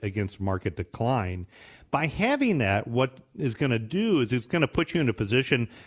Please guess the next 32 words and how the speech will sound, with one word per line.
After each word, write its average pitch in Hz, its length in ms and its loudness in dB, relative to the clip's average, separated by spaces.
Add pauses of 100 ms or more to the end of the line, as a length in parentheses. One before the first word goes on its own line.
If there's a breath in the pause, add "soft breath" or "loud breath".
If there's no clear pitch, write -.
that 147 180 0
you 131 120 2
don't 143 380 0
have 165 200 -2
to 123 80 2
sell 131 480 2
in 110 80 2
a 107 80 2
down 98 400 0
market. 95 480 -2 (320 loud breath)
It's 190 240 -2
really, 240 300 2
again, 139 260 2
it's - 140 -2
a 120 40 2
big 156 320 -2
part 156 220 0
of 127 40 -4
the 107 80 0
core 156 360 0
philosophy 113 800 0
behind 110 560 0
our 110 360 2 (260 loud breath)
trademark 147 420 2
system 127 320 -2
called 113 160 0
the 110 240 0
independent 139 560 0
income 110 340 0
system, 98 420 -2
which 110 180 0
is 113 180 0